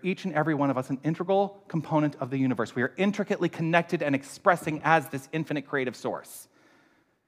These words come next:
You are necessary to this thing called life, to this thing called expression, to this thing called the infinite.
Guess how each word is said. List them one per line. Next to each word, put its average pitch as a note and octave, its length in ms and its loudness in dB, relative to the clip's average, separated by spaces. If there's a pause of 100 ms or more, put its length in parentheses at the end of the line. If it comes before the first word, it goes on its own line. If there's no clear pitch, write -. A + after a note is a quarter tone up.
(1200)
You E3+ 180 4
are D#3 100 10
necessary C3 1120 4 (440)
to D3+ 100 -2
this B2 160 0
thing A#2 240 0
called G2 320 -2
life, - 520 -6
to B2 100 -6
this A#2 160 -6
thing A#2 180 0
called A2 220 -2
expression, G2+ 480 -6
to A#2+ 80 -8
this A2+ 160 -6
thing A2+ 340 -2
called G#2+ 460 2
the G#2 60 -6
infinite. F#2 580 -12